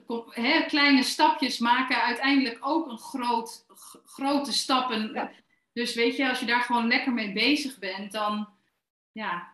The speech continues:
Speaker 1: start before you're ready, wat jij al zegt. En als je dan je eerste stapje pakt en dan nog een stapje aan, moet je kijken waar je over een tijdje staat.
Speaker 2: Keihard. Door het op te schrijven,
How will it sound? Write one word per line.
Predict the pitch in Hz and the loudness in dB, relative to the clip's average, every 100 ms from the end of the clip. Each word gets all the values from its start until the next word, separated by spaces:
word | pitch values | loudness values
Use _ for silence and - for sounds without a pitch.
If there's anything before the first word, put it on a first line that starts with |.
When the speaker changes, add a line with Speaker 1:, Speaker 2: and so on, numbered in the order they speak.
| _ | _
Speaker 1:
start | - 247 240 214 | -6 0 2 0
before | 202 208 196 | -6 -4 -4
you're | 196 | 0
ready, | 240 240 196 | 0 0 -4
wat | 185 | -4
jij | 208 220 220 | -2 0 0
al | 185 | -4
zegt. | - 202 208 - | -6 -4 -6 -8
En | 202 | -8
als | 202 - | -8 -6
je | 202 | -6
dan | 196 | -6
je | 196 | -6
eerste | 214 220 - | -4 -6 -8
stapje | 214 220 208 - | -8 -6 -8 -10
pakt | - 208 214 | -6 -6 -6
en | 202 | -10
dan | 190 | -8
nog | 208 202 | -8 -8
een | 214 | -10
stapje | - 202 - 202 | -8 -10 -8 -6
aan, | 185 190 | -4 -4
moet | 214 214 | -6 -8
je | 196 | -6
kijken | 233 247 247 190 | -2 -2 -2 -6
waar | 190 | -6
je | 190 | -4
over | 190 196 | -6 -8
een | 196 | -6
tijdje | 202 208 - | -6 -6 -8
staat. | - 247 220 | -8 -6 -2
Speaker 2:
Keihard. | 202 202 269 - - - _ _ _ - | -2 0 -2 -4 -10 -16 _ _ _ 0
Door | 294 | 2
het | 285 285 | 2 2
op | - 480 480 | 2 4 2
te | |
schrijven, | 403 - 330 311 339 339 339 | 0 2 2 2 2 0 -2